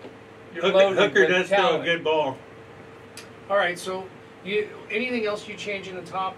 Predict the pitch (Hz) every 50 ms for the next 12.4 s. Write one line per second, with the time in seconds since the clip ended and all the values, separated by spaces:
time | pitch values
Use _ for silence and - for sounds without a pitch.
0 | - - - 180 180 175 - - 190 190 185 185 180 185 180 180 175 175 190 185
1 | 180 - 196 190 185 196 196 202 196 - - - - - - - - - - -
2 | - - - - 165 160 170 175 180 175 175 170 190 220 240 233 208 226 220 208
3 | 196 185 170 175 185 180 190 185 170 - - - 170 170 170 185 165 151 139 135
4 | 139 143 151 156 147 160 156 147 135 131 131 151 135 135 131 - - - 139 135
5 | 135 131 - - 135 123 123 127 131 - - 151 147 143 135 123 - - - -
6 | - - 113 123 135 127 117 - - - 147 135 120 113 110 110 113 117 120 120
7 | 127 - - - - - 113 113 110 107 104 101 98 98 95 - - - - 113
8 | 104 98 95 - 117 101 98 95 95 123 131 127 131 139 139 135 127 123 113 -
9 | - 127 117 113 113 113 110 110 113 104 - - 120 117 - - - 120 117 123
10 | 131 - - - - - - - - - - - - - - - - - - -
11 | - - - - 180 190 185 175 165 160 156 156 156 147 139 - - 151 151 143
12 | 147 143 135 - 135 131 123